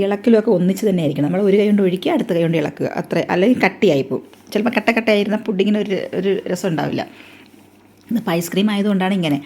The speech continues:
ഇപ്പോൾ ഐസ്ക്രീം ഒരുപാട് കട്ടിയാവണ്ട, ഇതിങ്ങനെ കാച്ചി എടുക്കുമ്പോൾ ഒരുപാട് കുറുകി വരണ്ട. കുറുകി വരണം അത്യാവശ്യം. നമ്മൾ ഐസ്ക്രീം ആയാൽ അത് പിന്നീട് അലിഞ്ഞ് വരുമ്പോൾ അത് പാല് പോലെ ആയി വരണം. അതാണ് ഐസ്ക്രീമിൻ്റെ ആ ഒരു സ്ട്രക്ചർ എന്ന് പറഞ്ഞാൽ അങ്ങനെയാണ്.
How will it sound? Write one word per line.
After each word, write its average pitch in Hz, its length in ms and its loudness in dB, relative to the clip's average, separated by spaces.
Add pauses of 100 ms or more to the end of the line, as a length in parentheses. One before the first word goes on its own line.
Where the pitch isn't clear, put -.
(340)
ഇപ്പോൾ - 200 0
ഐസ്ക്രീം 269 380 2
ഒരുപാട് 269 420 4 (220)
കട്ടിയാവണ്ട, 156 680 0 (280)
ഇതിങ്ങനെ 208 320 0
കാച്ചി 196 280 -2
എടുക്കുമ്പോൾ 214 340 2
ഒരുപാട് 285 320 2 (120)
കുറുകി 262 320 6
വരണ്ട. 147 300 0 (400)
കുറുകി 254 260 6
വരണം 269 300 4 (140)
അത്യാവശ്യം. 160 420 -2 (340)
നമ്മൾ 240 160 4 (120)
ഐസ്ക്രീം 285 380 0
ആയാൽ 247 260 4
അത് 233 80 4 (180)
പിന്നീട് 220 420 2
അലിഞ്ഞ് 214 360 4
വരുമ്പോൾ 196 260 2
അത് 226 120 -2
പാല് 190 260 0
പോലെ 196 260 2
ആയി 185 180 0
വരണം. 156 320 -2 (100)
അതാണ് 160 260 -2 (120)
ഐസ്ക്രീമിൻ്റെ 190 500 0 (140)
ആ 202 100 2
ഒരു 247 140 2
സ്ട്രക്ചർ 240 300 -2
എന്ന് 233 120 4
പറഞ്ഞാൽ 208 200 -2
അങ്ങനെയാണ്. 165 420 -2